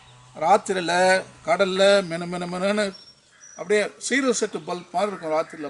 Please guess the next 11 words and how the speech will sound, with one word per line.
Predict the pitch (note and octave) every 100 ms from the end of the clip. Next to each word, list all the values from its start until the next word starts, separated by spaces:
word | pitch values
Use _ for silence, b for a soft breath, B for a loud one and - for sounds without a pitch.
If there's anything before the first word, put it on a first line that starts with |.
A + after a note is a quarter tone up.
| C#3+
பார்க்கறது. | C3+ - _ _ _ C#3
bioluminescent | F3 G#3+ A3 F#3+ F#3+ G3 F#3+ F3 D#3 D3
creatures-னு | E3 D#3+ D#3+ -
சொல்லுவாங்க | D#3+ D3 C3 B2+
இங்கிலீஷ்ல. | A#2+ C3 C3 - - - - B B B B B
So, | - A3+
அந்த | G#3 F#3+
ப்ராட்டிஸ்டான்றது | G#3+ A#3+ C#4+ - B3+ G#3 G3+
நம்ம | A3 G3
நிறையா | F3+ F3 G#3 A3+
நீங்க | G3+ F3+ E3 D3